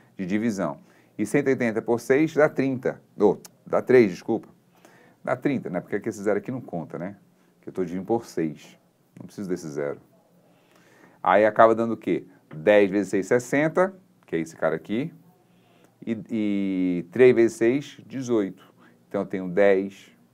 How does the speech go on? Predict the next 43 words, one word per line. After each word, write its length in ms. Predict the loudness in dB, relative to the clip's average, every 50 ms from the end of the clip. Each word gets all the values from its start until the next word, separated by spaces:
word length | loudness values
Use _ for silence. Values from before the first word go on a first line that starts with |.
| _ _ _ -12
mais 320 | -8 -6 -6 -6 -6 -8
três, 500 | -8 -4 -2 -2 -2 -4 -6 -10 -14 _ _ _ _ _ _ _ _ _ _ -18
que 80 | -12
dá 160 | -4 0 0
o 80 | 0 0
treze. 380 | 0 -2 -2 0 0 -2 -4 -8
Isso 120 | -14 -14
aqui 100 | -10 -10
é 20 |
um 40 | -8
macetezinho 580 | -8 -8 -8 -8 -8 -8 -8 -10 -10 -10 -10 -8
pra 120 | -8 -8
fazer 220 | -6 -4 -6 -6 -6
divisão. 440 | -6 -6 -6 -6 -6 -6 -8 -8 -12 -16 -20 -20 -20 _ _
Igual 320 | -4 4 10 10 10 10 10
quando 180 | 6 4 4
a 60 | 4
gente 180 | 4 2 2 2
quebra 260 | 4 6 6 6 4
o 40 | 2
número 240 | 2 2 0 0 2
pra 120 | 2 2
fazer 280 | 4 4 2 2 2 0
multiplicação 680 | 0 -2 -6 -8 -4 -2 -2 -2 -2 -2 -4 -4 -2
dentro 200 | -2 -2 -4 -4
do 80 | -4 -2
parênteses, 420 | 2 2 2 2 0 -4 -8 -8
né? 220 | -6 -6 -6 -6 -8 -12 _ _ _ _ _ _ _ _
Tipo 180 | -8 -4 -4
assim, 360 | -4 -4 -4 -6 -6 -6 -8 -12 -18 -20 _ _ _ _ _
se 100 | -14 -12
eu 20 |
tivesse, 360 | -8 -2 2 2 2 2 2
vamos 140 | -2 -4 -4
supor 140 | -2 -4 -4
que 60 | -4
eu 40 | -4
não 80 | -4
soubesse, 460 | 0 0 2 2 2 2 0 0 -2 2
quatorze 640 | 2 2 2 2 4 4 4 4 4 2 0 -4 -4
vezes, 560 | -2 0 2 2 2 2 0 -2 -6 -6 -6
sei 120 | -4 0
lá, 280 | 4 6 6 4 4 0